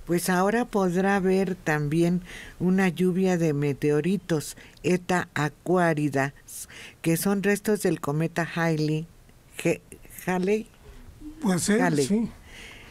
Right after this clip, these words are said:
Speaker 1: Los restos de meteoros que se forman por los restos de este cometa que orbitan al Sol, pues conforme su trayectoria en el sistema solar va dejando una nube de escombros.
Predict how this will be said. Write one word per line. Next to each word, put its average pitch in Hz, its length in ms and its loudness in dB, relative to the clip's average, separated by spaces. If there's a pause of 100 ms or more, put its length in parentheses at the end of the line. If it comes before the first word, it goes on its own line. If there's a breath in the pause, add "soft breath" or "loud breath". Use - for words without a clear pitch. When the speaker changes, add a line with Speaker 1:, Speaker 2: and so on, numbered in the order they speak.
(680 loud breath)
Speaker 1:
Los 165 300 2
restos 190 380 2
de 190 100 2
meteoros 170 1120 0
que 151 140 0
se 151 180 -2
forman 165 400 -2
por 151 200 -4
los 135 180 0
restos 147 500 -2
de 143 180 2
este 147 280 -4
cometa 160 580 -2 (360 loud breath)
que 147 100 0
orbitan 156 580 0
al 143 220 0
Sol, 190 420 0 (380 loud breath)
pues 151 180 0
conforme 151 600 -2
su 156 180 -4
trayectoria 170 960 0 (420 loud breath)
en 143 200 0
el 131 120 0
sistema 156 800 0
solar 160 520 0
va 147 120 2
dejando 147 560 0 (360 loud breath)
una 156 340 0
nube 147 680 2
de 123 320 2
escombros. 127 760 -2